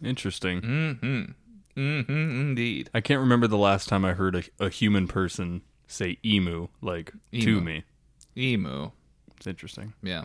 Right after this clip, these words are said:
Speaker 2: yeah. Well, good stuff then. <laughs> What a hot start to the show.
Speaker 1: Howdy.
Speaker 2: <laughs> Howdy, Steven.
Speaker 1: <laughs>
Speaker 2: How's it going?
Speaker 1: It's going good, man. How are you?
Speaker 2: I'm doing well. Thank you for asking.
Speaker 1: Good.
Speaker 2: Um, like I said, we have a ton of animal news. That's not just all, but we've got a ton of animal news here
Speaker 1: Mm-hmm.
Speaker 2: today,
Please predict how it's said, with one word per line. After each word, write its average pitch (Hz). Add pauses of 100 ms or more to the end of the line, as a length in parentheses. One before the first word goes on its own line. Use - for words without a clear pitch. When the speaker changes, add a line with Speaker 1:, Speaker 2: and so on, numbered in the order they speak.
(100)
Speaker 2:
yeah. 85 (680)
Well, 120 (200)
good 120
stuff 113
then. 80 (160)
<laughs> 156 (180)
What 131
a 107
hot 104
start 113
to -
the 104
show. 139 (120)
Speaker 1:
Howdy. 135 (240)
Speaker 2:
<laughs> -
Howdy, 151
Steven. 165 (100)
Speaker 1:
<laughs> 156
Speaker 2:
How's 190
it 190
going? 95 (220)
Speaker 1:
It's -
going 240
good, 214
man. 113
How 127
are 127
you? 120 (180)
Speaker 2:
I'm 175
doing 214
well. 208
Thank 95
you -
for 92
asking. -
Speaker 1:
Good. 87 (500)
Speaker 2:
Um, 95
like 131
I 135
said, 101
we 104
have 107
a 113
ton 151
of 120
animal 107
news. 104
That's 190
not 190
just 180
all, 123
but 123
we've 110
got 107
a 98
ton 120
of 101
animal 98
news 95
here 101
Speaker 1:
Mm-hmm. 101
Speaker 2:
today, 95